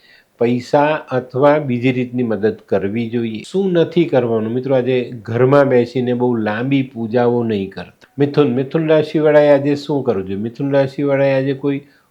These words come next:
વડીલ, અ, પૂજારીના આશીર્વાદ લેવા જોઈએ. શું નથી કરવાનું? મિત્રો, આજે કોઈ પણ સરકારી અધિકારી સાથે વાદ વિવાદ કરવો નહીં. કર્ક રાશિ, કર્ક રાશિવાળાએ આજે શું કરવું જોઈએ? કર્ક રાશિવાળાએ આજે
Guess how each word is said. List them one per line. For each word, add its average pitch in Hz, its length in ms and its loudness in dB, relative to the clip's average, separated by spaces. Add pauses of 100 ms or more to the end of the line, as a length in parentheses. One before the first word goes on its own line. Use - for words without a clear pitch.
(140)
વડીલ, 151 520 2 (520)
અ, 120 140 2
પૂજારીના 151 760 4
આશીર્વાદ 135 560 4
લેવા 135 360 4
જોઈએ. 135 540 -2
શું 196 160 0
નથી 180 320 2
કરવાનું? 131 360 0
મિત્રો, 147 200 0
આજે 151 140 0
કોઈ 147 220 -2
પણ 151 160 -2
સરકારી 160 800 4
અધિકારી 139 540 2
સાથે 127 260 0
વાદ 110 360 -2
વિવાદ 120 460 0
કરવો 107 540 -4
નહીં. 117 260 0
કર્ક 175 320 4
રાશિ, 107 400 0
કર્ક 160 340 2
રાશિવાળાએ 160 680 4
આજે 151 260 4
શું 147 300 -6
કરવું 113 280 0
જોઈએ? 104 120 -4
કર્ક 147 400 -2
રાશિવાળાએ 143 680 0
આજે 143 420 -4